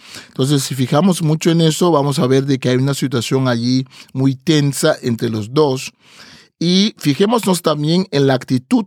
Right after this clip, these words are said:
de Herodes en frente de Jesús. Eso es también muy interesante.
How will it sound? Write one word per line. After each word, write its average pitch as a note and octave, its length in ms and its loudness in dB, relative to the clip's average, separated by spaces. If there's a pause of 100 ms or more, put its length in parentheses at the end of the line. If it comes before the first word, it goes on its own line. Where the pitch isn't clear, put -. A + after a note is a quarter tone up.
de D#3 220 -2
Herodes B2 960 0
en A#2+ 180 0
frente C3 340 0
de A#2+ 100 -4
Jesús. G#2 420 -10
Eso D#3+ 160 -6
es F3+ 60 -6
también F#3+ 260 0
muy F#3+ 120 4
interesante. F3 640 0